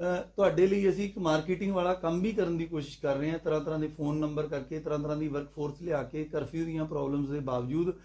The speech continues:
ਅਸੀਂ ਇਹ ਕਦੇ claim ਨਹੀਂ ਕਰਦੇ ਕਿ ਪਹਿਲਾ system perfect ਸੀ ਜਾਂ ਹੁਣ perfect ਹੈ। We are always open to criticism ਔਰ ਅਸੀਂ ਇਹਨੂੰ ਇੰਪਰੂਵ ਕਰਦੇ ਰਵਾਂਗੇ। ਔਰ, ਅ,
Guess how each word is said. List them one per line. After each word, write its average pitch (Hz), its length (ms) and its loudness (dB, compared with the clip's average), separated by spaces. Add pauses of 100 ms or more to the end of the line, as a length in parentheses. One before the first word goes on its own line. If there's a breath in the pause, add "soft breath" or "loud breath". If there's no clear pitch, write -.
(340 loud breath)
ਅਸੀਂ 196 220 2
ਇਹ 220 40 2
ਕਦੇ 175 260 6
claim 185 320 4
ਨਹੀਂ 185 120 0
ਕਰਦੇ 170 300 2
ਕਿ 190 100 -2
ਪਹਿਲਾ 165 340 0
system 175 340 -6
perfect 156 380 -2
ਸੀ 165 220 -6
ਜਾਂ 165 120 4
ਹੁਣ 143 220 2
perfect 139 460 -4
ਹੈ। 185 220 -2 (440 soft breath)
We 180 80 4
are 196 100 4
always 185 400 4 (160)
open 180 240 -4
to 190 120 -6
criticism 160 420 -6
ਔਰ 202 480 2
ਅਸੀਂ 202 220 -2
ਇਹਨੂੰ 226 180 0
ਇੰਪਰੂਵ 196 380 0
ਕਰਦੇ 139 300 4
ਰਵਾਂਗੇ। 135 400 4 (440 soft breath)
ਔਰ, 208 440 10 (280)
ਅ, - 20 -8